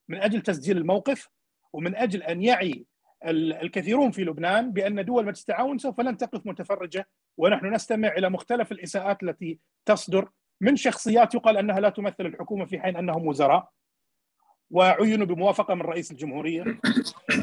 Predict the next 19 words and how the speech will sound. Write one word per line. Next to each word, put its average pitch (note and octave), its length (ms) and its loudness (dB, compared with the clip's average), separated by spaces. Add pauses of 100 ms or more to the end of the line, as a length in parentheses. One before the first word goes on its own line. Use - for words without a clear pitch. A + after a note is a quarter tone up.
(260)
آه، C#3 240 -2 (320)
ولكن A3 600 4 (240)
سوف G3 300 -2
تبقى A3 680 2
مشكلة G3+ 540 -6
لبنان E3 640 -4
معقدة F3+ 720 -2
طالما A3+ 400 4
استمر F#3+ 500 -8
هذا F#3 120 -2
الاحتلال E3+ 520 -6
الإيراني D3+ 440 -2
للبنان D3+ 500 -4 (440)
والذي E3 340 4
يتحدث C#3+ 400 -2
عنه C3+ 200 -6
الإخوة C#3 280 -8
الضيوف B2 360 -2
من، A2+ 240 -10